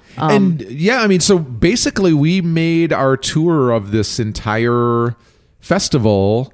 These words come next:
Speaker 2: and drank nothing but, like, seltzers and ciders and a few non-alcoholic beers just for the heck of it.
Speaker 1: Well, I didn't have any non-alcoholic
Speaker 2: Yeah,
Speaker 1: beer.
Speaker 2: I did. They weren't that good.
Speaker 1: No.
Speaker 2: Oh, and we had, like, that, that weird wine.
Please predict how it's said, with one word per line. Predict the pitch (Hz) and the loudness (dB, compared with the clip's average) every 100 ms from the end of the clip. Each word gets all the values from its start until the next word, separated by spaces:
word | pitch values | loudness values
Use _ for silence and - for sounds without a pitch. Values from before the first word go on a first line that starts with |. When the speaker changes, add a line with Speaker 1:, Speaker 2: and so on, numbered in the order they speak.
| - | -6
Speaker 2:
and | 117 101 | -6 -2
drank | 110 113 110 | -2 -2 -4
nothing | 117 110 - 123 120 | -4 -4 -2 -4 -4
but, | 110 107 - - | -2 -2 -2 -6
like, | 104 - | -6 -8
seltzers | - - 110 107 - 113 113 113 117 - - _ _ _ _ _ - | -12 -4 -4 -2 -2 0 0 0 -2 -6 -10 _ _ _ _ _ -6
and | 104 95 95 92 | -2 0 -2 -4
ciders | - 120 113 113 117 120 123 120 - - | -2 0 2 2 2 0 -2 -4 -8 -4
and | 110 104 104 98 | -2 -2 -4 -6
a | |
few | 92 120 110 | -2 0 0
non-alcoholic | 101 107 101 104 - 101 95 85 | -2 -4 -2 -4 -2 -2 -2 -2
beers | 104 95 85 | -2 0 0
just | - 92 | -4 -6
for | - | -2
the | 95 | -2
heck | 95 - | -2 -4
of | 87 | -6
it. | 80 - | -6 -2
Speaker 1:
Well, | 165 147 139 | 2 4 2
I | - | 0
didn't | 175 170 | 0 0
have | 156 139 | -2 -4
any | 139 | -4
non-alcoholic | 123 123 123 120 113 117 120 | -6 -6 -6 -8 -8 -6 -2
Speaker 2:
Yeah, | 95 | 0
Speaker 1:
beer. | - - 120 - | 0 -4 -10 -10
Speaker 2:
I | - 110 | -4 -2
did. | 78 71 - _ _ - - _ _ _ _ - | -2 -6 -12 _ _ -20 -20 _ _ _ _ -4
They | 92 | -2
weren't | 82 | -2
that | 76 73 | -4 -8
good. | - - - | -10 -14 -12
Speaker 1:
No. | 156 135 - | -6 -4 0
Speaker 2:
Oh, | 185 180 | 2 4
and | 156 | 4
we | 151 | 2
had, | 139 131 | 2 2
like, | 127 117 | 0 2
that, | 123 107 - _ _ _ _ _ - | 0 0 -4 _ _ _ _ _ -6
that | 107 98 | -2 0
weird | 104 104 92 | 0 0 0
wine. | 95 92 92 85 85 | -2 0 -2 -4 -6